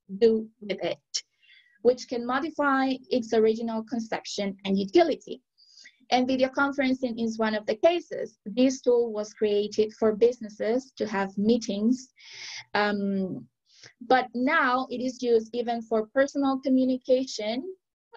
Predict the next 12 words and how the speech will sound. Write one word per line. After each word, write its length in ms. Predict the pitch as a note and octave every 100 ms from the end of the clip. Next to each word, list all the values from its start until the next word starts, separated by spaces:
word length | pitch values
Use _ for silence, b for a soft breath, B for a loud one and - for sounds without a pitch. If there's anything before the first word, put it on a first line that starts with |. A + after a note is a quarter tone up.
| -
because 340 | A3 A3 A3
of 120 | A3 G#3+
the 140 | G3+
pandemic 580 | - A3 A3+ A3 G#3+ -
that 160 | - -
we're 180 | F#3+
living, 500 | A3 D4 B3+ A#3+ B3+ C4 B B B B _
it 280 | A#3+ A#3+ A#3
is 260 | A#3+ A3+ A3+
used 480 | A#3+ A#3 A3+ A3+ _
for 640 | A#3 A3+ A3 A3 A3 A3 -
sport, 560 | A3 _ D4+ C4 C4+